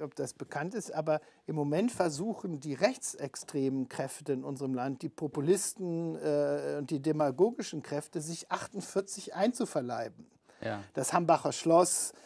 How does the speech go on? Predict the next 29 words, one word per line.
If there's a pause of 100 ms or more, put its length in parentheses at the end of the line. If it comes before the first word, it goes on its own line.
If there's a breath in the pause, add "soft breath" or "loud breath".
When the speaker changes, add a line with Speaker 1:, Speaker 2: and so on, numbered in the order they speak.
(360 loud breath)
Speaker 1:
oder
Gustav
Struve.
Es
gab
die
Idee,
dass,
äh,
die
A-F-D-Stiftung
Gustav
Struve
Stiftung
heißt.
Ja?
Also
die, (320)
das
ist
so
ein,
äh,
ein
Manöver,
das, (680 soft breath)
äh,
sich
einzuverleiben.